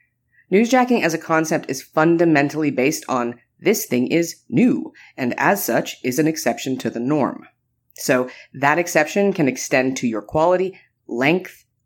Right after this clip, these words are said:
timing, even medium. If you're not usually a video or a webinar person,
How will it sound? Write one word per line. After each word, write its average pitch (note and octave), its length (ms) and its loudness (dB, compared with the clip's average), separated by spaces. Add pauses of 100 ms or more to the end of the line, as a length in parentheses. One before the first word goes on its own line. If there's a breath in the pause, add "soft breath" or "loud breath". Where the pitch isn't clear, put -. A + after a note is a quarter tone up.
timing, F3 680 0 (140)
even F3 560 0
medium. C3 600 -2 (560 soft breath)
If C3+ 120 -10
you're D3 80 2
not D3+ 220 0
usually D#3+ 380 0
a D3 40 4
video C#3+ 460 2
or B2+ 220 0
a A2 60 -2
webinar D#3 380 0
person, G3+ 480 -4